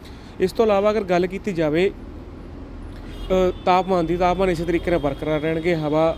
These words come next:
ਅ, ਮੁੜ ਤੋਂ ਪੱਛਮ ਦਿਸ਼ਾ ਤੋਂ ਸਾਨੂੰ ਉੱਨੀ ਤਰੀਕ ਤੋਂ ਬਾਅਦ ਚੱਲਦੀ ਹੋਈ ਦਿਖਾਈ ਦੇਵੇਗੀ। ਠੰਡ ਦੇ ਹਾਲਾਤ ਠੀਕ ਠਾਕ ਨੇ। ਅਜਿਹਾ ਨਹੀਂ ਹੈ ਕਿ ਦਿਨ ਦੇ ਵੇਲੇ ਸਾਨੂੰ ਕਾਫੀ ਜ਼ਿਆਦਾ ਧੁੰਦ ਦੇਖਣ ਨੂੰ ਮਿਲੇਗੀ।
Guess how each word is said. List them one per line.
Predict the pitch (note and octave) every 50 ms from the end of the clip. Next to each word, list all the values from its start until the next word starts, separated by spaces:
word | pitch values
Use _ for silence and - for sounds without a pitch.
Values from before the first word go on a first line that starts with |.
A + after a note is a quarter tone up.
| - -
ਅ, | E3 D#3+ D#3
ਮੁੜ | D3+ D#3+ E3+ E3+
ਤੋਂ | - - A3
ਪੱਛਮ | - F3+ E3 - F#3 F3+
ਦਿਸ਼ਾ | D#3 D#3 C#3 D3+ C#3+
ਤੋਂ | - - D3 D#3+ E3+ E3+ - - - - - -
ਸਾਨੂੰ | - F3 E3+ F3 F3+ F#3
ਉੱਨੀ | F3+ F3+ F#3+ G3+
ਤਰੀਕ | - G#3 F#3+ E3+ -
ਤੋਂ | E3+ C#3
ਬਾਅਦ | C#3 C3+ C#3+ D#3
ਚੱਲਦੀ | D#3+ - E3 C#3+ C3+ C3 C#3
ਹੋਈ | C#3+ D3
ਦਿਖਾਈ | C3+ D3 - - C#3 C#3
ਦੇਵੇਗੀ। | C3+ D3+ C#3+ D3 D#3 D3+ E3+ G3 G#3 G3 - - - - - - -
ਠੰਡ | D#3+ D#3+ E3+ F3+
ਦੇ | F3+ G3+ G3 F3+
ਹਾਲਾਤ | E3+ D#3 D3+ D#3 - -
ਠੀਕ | - D#3+ D#3 -
ਠਾਕ | E3 D#3 D3 E3
ਨੇ। | F3+ F#3 -
ਅਜਿਹਾ | F3 E3 F3+ F#3+ G3+ G#3+
ਨਹੀਂ | G#3+ G3+ G3+ G3+ G#3+
ਹੈ |
ਕਿ | A3 A#3+ A3+
ਦਿਨ | F#3 F#3 E3 E3+
ਦੇ | E3+ F3
ਵੇਲੇ | E3+ E3+ E3+ F3
ਸਾਨੂੰ | E3 F3 F3 F3 E3+ F3 F3 - - - - - -
ਕਾਫੀ | E3 E3 D#3+ E3+ F#3
ਜ਼ਿਆਦਾ | E3 E3 D#3+ D#3+ E3
ਧੁੰਦ | F#3 G3+ F#3 E3 E3+
ਦੇਖਣ | D#3 E3 E3 - E3+
ਨੂੰ | E3+ E3
ਮਿਲੇਗੀ। | E3 E3 E3 E3 D#3+ D#3+ A3